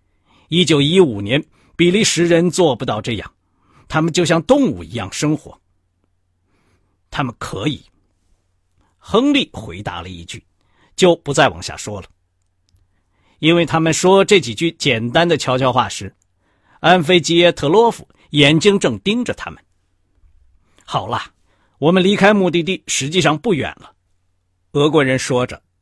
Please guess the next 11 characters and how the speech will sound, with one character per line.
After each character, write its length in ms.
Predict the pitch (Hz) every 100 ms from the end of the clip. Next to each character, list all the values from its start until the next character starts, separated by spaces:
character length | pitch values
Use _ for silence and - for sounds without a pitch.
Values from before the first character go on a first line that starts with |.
| _ _ _
从 260 | - 190 240
脸 300 | 160 120 123
上 260 | 196 202 -
抹 260 | 156 151 147
去 240 | - 165 -
雨 200 | 123 208
水， 300 | - 73 - _ _ _ _ _
把 140 | - 139
帕 240 | - 165
米 120 | 139
拉 240 | 120 139